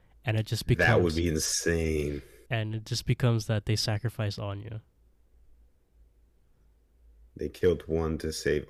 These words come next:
Speaker 2: everyone.
Speaker 1: Yeah. And we gotta, she said she was gonna give us a sign. We can't ignore Tristan.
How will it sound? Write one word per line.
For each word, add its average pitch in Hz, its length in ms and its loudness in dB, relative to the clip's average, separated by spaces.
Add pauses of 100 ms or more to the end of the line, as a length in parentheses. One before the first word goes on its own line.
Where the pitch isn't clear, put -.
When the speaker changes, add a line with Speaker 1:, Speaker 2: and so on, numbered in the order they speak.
(200)
Speaker 2:
everyone. - 580 -4 (360)
Speaker 1:
Yeah. - 180 -6 (1800)
And 123 140 2
we 131 100 6
gotta, 143 460 6 (340)
she - 180 -2
said 143 220 4
she - 140 2
was 131 80 4
gonna 135 180 4
give 120 200 2
us - 120 -10
a - 40 -8
sign. 107 460 -2 (760)
We 120 100 0
can't 151 320 4
ignore 131 340 6
Tristan. 117 640 4